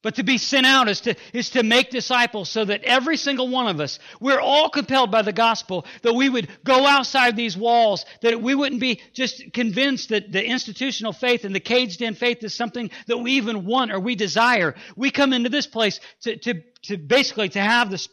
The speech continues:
the spiritual food and to, to have the faithfulness and, and perseverance, so that we persevere with people.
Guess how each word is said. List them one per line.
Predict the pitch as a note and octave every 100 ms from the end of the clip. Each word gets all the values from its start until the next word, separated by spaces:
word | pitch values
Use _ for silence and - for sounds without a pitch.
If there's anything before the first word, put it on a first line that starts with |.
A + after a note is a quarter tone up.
| -
the | E3
spiritual | - A#3+ G#3+ G3
food | - G3 F3+ D#3 -
and | G3+ G#3
to, | F#3+
to | - G3+ E3+ -
have | - B3 B3+
the | G#3
faithfulness | A#3 A3 G3 F#3+ -
and, | F3+ F#3+
and | F3
perseverance, | A3 A3 G3 A3 A#3
so | - G3
that | F#3
we | F3
persevere | - B3 - G3 A3+
with | G3 -
people. | A3 A#3+ F#3 C3 -